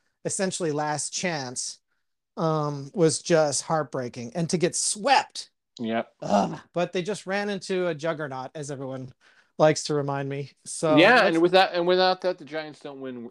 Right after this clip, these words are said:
Speaker 2: two, uh, three World Series. So that was good.
Speaker 1: Excuse you?
Speaker 2: Bruce Bochy learned from that. He learned a big
Speaker 1: Oh.
Speaker 2: lesson. He learned on that, that, that
Speaker 1: Fair
Speaker 2: he
Speaker 1: enough.
Speaker 2: le-,
Speaker 1: Fair
Speaker 2: he learned
Speaker 1: enough.
Speaker 2: something. But, um,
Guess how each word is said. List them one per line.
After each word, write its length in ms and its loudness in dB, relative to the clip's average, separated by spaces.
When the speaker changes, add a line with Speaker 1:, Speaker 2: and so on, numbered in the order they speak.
Speaker 2:
two, 300 -10
uh, 120 -8
three 220 -10
World 300 -10
Series. 400 -14
So 260 -18
that 80 -16
was 120 -20
good. 200 -18
Speaker 1:
Excuse 420 -4
you? 180 -6
Speaker 2:
Bruce 220 4
Bochy 460 2
learned 400 -6
from 180 -6
that. 180 -6
He 140 -6
learned 220 0
a 360 8
big 160 2
Speaker 1:
Oh. 40 0
Speaker 2:
lesson. 420 0
He 160 -16
learned 500 -12
on 120 -20
that, 180 -16
that, 180 -12
that 140 -10
Speaker 1:
Fair 120 -4
Speaker 2:
he 60 -6
Speaker 1:
enough. 220 -6
Speaker 2:
le-, 60 -8
Speaker 1:
Fair 80 -6
Speaker 2:
he 60 -8
learned 100 -6
Speaker 1:
enough. 120 -8
Speaker 2:
something. 340 -10
But, 280 4
um, 460 2